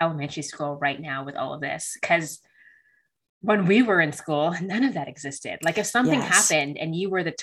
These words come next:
Speaker 1: topic of some sort of gossip or rumor mill that happened, it literally lasted a handful of days, and then they were on to the next thing.
Speaker 2: Yeah.
Speaker 1: Whereas now,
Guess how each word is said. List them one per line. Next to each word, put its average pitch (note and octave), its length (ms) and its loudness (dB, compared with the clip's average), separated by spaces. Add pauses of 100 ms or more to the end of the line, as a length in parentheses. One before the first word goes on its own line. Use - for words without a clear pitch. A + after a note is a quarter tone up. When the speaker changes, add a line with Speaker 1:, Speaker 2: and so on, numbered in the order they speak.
Speaker 1:
topic F3 460 -2
of D3 200 0
some F#3+ 280 0
sort E3+ 280 -4
of D#3 260 -2 (100)
gossip D#3+ 520 -2
or C#3+ 140 -4
rumor D#3+ 340 -4
mill C#3+ 460 0
that C3+ 200 -4
happened, C#3 500 -8 (120)
it F#3+ 120 -4
literally A#3 280 -2
lasted F3+ 380 -2
a D#3+ 40 -4
handful E3 380 -6
of C#3 80 -6
days, C3+ 320 -6
and D#3 120 -8
then E3 120 -6
they F#3+ 100 -6
were F3+ 180 -2
on D#3 280 -4
to D#3+ 80 -6
the D3+ 80 -6
next C#3+ 360 -10
thing. A#2 260 -4 (340)
Speaker 2:
Yeah. D3 320 -4
Speaker 1:
Whereas G3 340 0
now, E3+ 560 -2